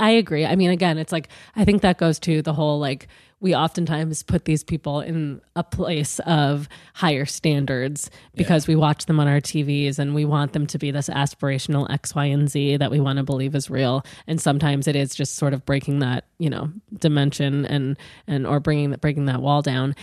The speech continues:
Speaker 1: and, uh, being vulnerable. I thought he, you know, I mean, in terms of a career save, I think he nailed
Speaker 2: Yeah.
Speaker 1: it. He also took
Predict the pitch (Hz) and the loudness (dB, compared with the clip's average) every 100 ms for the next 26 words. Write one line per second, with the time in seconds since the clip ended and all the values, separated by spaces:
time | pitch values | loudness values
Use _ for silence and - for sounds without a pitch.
0 | - - 160 135 127 127 175 _ 156 147 | -12 -2 2 2 2 -2 -6 _ 0 0
1 | 143 160 156 151 143 135 127 131 131 135 | -2 0 2 2 0 -2 -2 -2 -2 -2
2 | 147 127 147 127 123 156 - 165 113 131 | -2 -6 -6 -6 -6 -8 -8 -6 -6 -6
3 | - 185 175 151 - 180 170 139 - - | -4 0 2 0 0 0 0 -2 -8 -8
4 | 135 165 151 - 127 107 143 139 135 - | -4 -2 -2 -2 -4 -4 -6 -6 -6 -8
5 | - 151 143 127 - 131 127 - - 202 | -4 -2 0 -2 -2 -4 -6 -12 -2 4
6 | 185 180 180 - 185 147 - - | 4 4 0 2 2 2 -2 -20